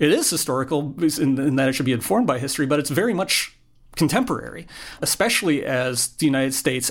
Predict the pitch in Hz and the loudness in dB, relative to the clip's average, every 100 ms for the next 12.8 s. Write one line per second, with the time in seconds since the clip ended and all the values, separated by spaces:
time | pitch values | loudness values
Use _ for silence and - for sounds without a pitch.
0 | - 139 147 135 127 139 127 143 135 135 | 0 2 2 2 2 -2 0 0 2 2
1 | 143 135 123 127 - - - - 135 139 | 0 0 -2 -4 -12 -18 -10 -4 0 2
2 | 143 165 170 - 156 156 131 127 123 120 | 2 2 0 0 0 2 0 2 2 0
3 | 127 - _ _ - _ 143 131 127 120 | -4 -16 _ _ -20 _ 0 2 2 0
4 | 175 131 120 123 123 135 135 131 123 135 | 2 0 0 0 2 2 2 0 0 -2
5 | 117 131 127 127 147 123 120 - - 131 | 0 0 0 0 0 0 -4 -8 -2 0
6 | 131 151 127 123 123 123 123 123 135 123 | 2 2 2 2 0 0 -2 -2 0 0
7 | 120 - - 147 123 123 131 120 127 120 | -2 -12 -8 -4 -2 0 0 2 2 4
8 | 120 135 120 120 123 123 120 120 - - | 2 0 -2 2 2 4 2 0 -6 -18
9 | - - - - 127 127 127 123 131 147 | -12 -4 -2 0 -4 -4 -2 -2 -2 0
10 | 131 131 135 135 120 127 196 - 113 - | 0 2 2 2 0 -2 -2 -4 -4 -8
11 | - - - - 139 120 123 123 120 - | -14 -20 -20 -4 -2 0 -2 -4 -8 -16
12 | - - - - 143 135 135 | -16 -8 -4 0 0 0 -2